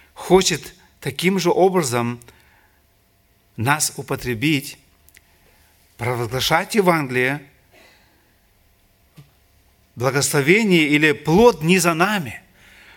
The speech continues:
Плод дает Бог. Как это слово будет влиять?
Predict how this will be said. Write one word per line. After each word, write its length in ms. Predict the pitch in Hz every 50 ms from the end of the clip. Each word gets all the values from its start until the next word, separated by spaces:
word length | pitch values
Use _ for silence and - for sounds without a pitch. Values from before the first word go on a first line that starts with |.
| _ _ _
Плод 280 | 143 143 180 220 214
дает 260 | - 202 185 185 180
Бог. 440 | 139 127 127 180 233 226 160 - - - _ - - - _ _ _ _ _ _ _ _ _ _ _ _ _
Как 280 | - - 180 208 196 -
это 220 | 156 160 151 170 156
слово 640 | - - - 175 185 180 160 160 151 143 135 143 - - _ _ _ _ _ - _ _ _ _
будет 360 | 107 107 175 180 151 143 -
влиять? 580 | - 120 123 123 156 196 208 175 - - -